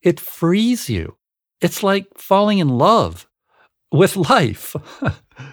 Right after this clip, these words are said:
Some people call this personal growth, self-awareness, consciousness,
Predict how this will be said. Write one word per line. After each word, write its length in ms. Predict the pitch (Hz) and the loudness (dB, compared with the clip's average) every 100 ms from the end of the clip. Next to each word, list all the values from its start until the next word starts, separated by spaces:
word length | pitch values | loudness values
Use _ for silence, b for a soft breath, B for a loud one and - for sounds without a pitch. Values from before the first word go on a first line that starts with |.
| B B _ _ _ _ _ _ _ | B B _ _ _ _ _ _ _
Some 300 | - - 240 | -2 2 2
people 340 | 240 220 208 160 | 2 -2 -2 -2
call 340 | - 160 156 | -2 0 2
this 300 | 147 135 - - | 0 -4 -10 -18
personal 440 | - 165 151 156 143 | -4 -2 0 0 0
growth, 640 | 110 123 123 87 - _ _ _ _ _ - | 2 2 2 -2 -14 _ _ _ _ _ -14
self-awareness, 1300 | - 151 151 151 120 131 156 151 104 87 - - - _ _ _ _ - | -2 2 2 2 0 2 2 2 -2 -8 -14 -18 -20 _ _ _ _ -2
consciousness, 880 | 143 190 - 147 127 104 - - | 0 0 -2 -6 -8 -10 -14 -18